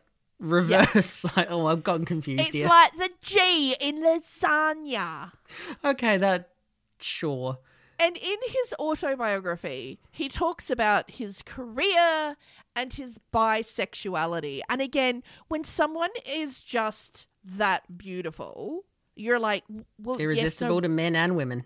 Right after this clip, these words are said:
Speaker 2: yeah, we know you're, we know that you're bisexual. Like, you,
Speaker 1: Yeah.
Speaker 2: we're all bisexual around you. Like, some people just have that reaction. It's just, just, there you are. Hello. Hello.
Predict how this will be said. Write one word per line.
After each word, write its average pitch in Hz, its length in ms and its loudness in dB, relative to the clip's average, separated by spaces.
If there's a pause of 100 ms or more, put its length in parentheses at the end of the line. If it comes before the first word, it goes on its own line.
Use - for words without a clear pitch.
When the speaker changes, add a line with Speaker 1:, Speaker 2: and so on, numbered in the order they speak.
(260)
Speaker 2:
yeah, 208 320 0
we 262 240 -6
know 254 260 -4
you're, 214 380 -4 (140)
we 247 220 -8
know 262 480 -2
that 220 200 -6
you're 202 220 -4
bisexual. 143 1040 -12
Like, 190 380 -4
you, 180 160 0
Speaker 1:
Yeah. 190 80 -8 (420)
Speaker 2:
we're 277 360 0
all 214 100 -2
bisexual 196 840 -8
around 202 400 -4
you. 143 220 -10
Like, 156 180 -6
some 233 200 -4
people 240 320 -2
just 185 240 -8
have 185 320 -4
that 170 200 -2
reaction. 165 720 -6
It's - 160 -12
just, 214 240 -4 (1300)
just, - 260 -8 (380)
there 185 120 -12
you 175 200 -8
are. 311 420 -6
Hello. 247 600 -6 (640)
Hello. 508 680 -2